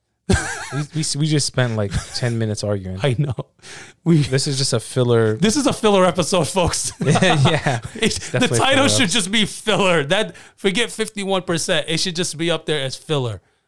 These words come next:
Speaker 2: Oh,
Speaker 1: Be-
Speaker 2: so you wanna take, oh, so you're trying to take over.
Speaker 1: Yeah, because I'm tired of you always having the titles.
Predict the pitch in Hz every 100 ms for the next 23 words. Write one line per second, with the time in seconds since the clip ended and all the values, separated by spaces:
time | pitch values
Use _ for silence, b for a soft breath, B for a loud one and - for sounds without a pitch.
0 | _ 135 113 - 113 110 113 107 113 104
1 | _ - 135 117 - 123 151 202 - 113
2 | - 147 107 170 226 185 165 240 247 277
3 | - 240 240 180 220 226 202 185 185 185
4 | 170 160 190 202 135 101